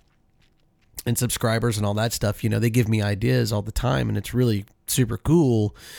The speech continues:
and it's what keeps me going, and it, and it, and it makes it so much fun. But we have the attention span of, like, a gnat,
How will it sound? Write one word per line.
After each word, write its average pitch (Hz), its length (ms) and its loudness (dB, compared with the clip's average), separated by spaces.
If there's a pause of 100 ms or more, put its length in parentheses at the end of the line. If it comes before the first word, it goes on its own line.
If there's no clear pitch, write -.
(400)
and 113 200 0
it's 110 140 -2
what 117 160 -2
keeps - 260 -2
me 104 100 0
going, 120 360 4
and 104 120 2
it, 101 160 -2
and 104 200 -4
it, 98 160 -4
and 101 100 -2
it - 100 -8
makes 110 220 -4
it - 60 -6
so 107 120 -4
much 92 160 -6
fun. 165 240 2
But - 140 -2 (300)
we 196 80 0
have 262 100 -2
the 262 100 2
attention 170 460 -2
span 113 320 -2
of, 104 140 -4
like, 110 240 -2
a 117 80 -4
gnat, 104 580 -4